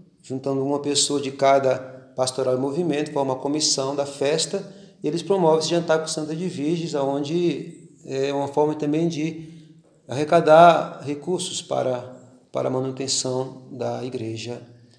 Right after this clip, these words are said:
Aí nesse momento que se realizam, e após que é vendido, não é? Todo ano é vendido uma cartela do jantar,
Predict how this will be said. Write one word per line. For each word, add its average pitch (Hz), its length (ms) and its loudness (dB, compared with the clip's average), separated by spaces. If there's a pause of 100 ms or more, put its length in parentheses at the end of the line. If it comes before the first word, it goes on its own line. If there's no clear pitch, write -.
(340)
Aí 117 200 -10
nesse 135 260 -2
momento 143 460 -4
que 156 160 -8
se 156 220 -4
realizam, 156 840 0 (240)
e 180 60 2
após 180 680 6
que 160 100 0
é 151 80 4
vendido, 156 560 0
não 139 100 0
é? 156 140 0
Todo 147 300 -4
ano 131 140 -2
é - 20 -4
vendido 139 680 -6 (300)
uma 127 160 -6
cartela 131 600 0
do 127 120 -6
jantar, 135 1080 0